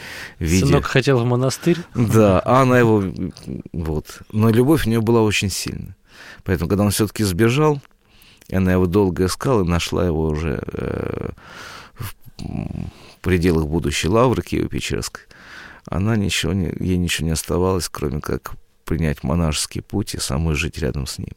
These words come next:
Speaker 1: Это жи-, житие преподобного Феодосия. Любовь родительская, она сильная вещь. И иногда, конечно, она имеет какой-то перехлест и перегиб.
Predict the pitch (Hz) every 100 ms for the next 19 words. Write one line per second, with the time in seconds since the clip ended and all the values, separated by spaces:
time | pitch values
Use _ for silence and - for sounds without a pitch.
0 | _ _ _ - - - - - - -
1 | - - - - - 82 85 90 76 80
2 | - 95 69 - - - - 57 60 -
3 | 80 113 120 - 67 85 _ - - -
4 | - - - 95 101 98 147 - 101 104
5 | 113 80 - - 76 69 50 - _ _
6 | - - 80 82 90 90 78 - - -
7 | - 87 69 65 73 76 - - - _
8 | _ - _ - - - - - - -
9 | - - 78 82 82 92 95 98 92 90
10 | 85 69 82 87 95 117 - 87 - -
11 | 90 78 - 73 69 - - 69 65 53
12 | -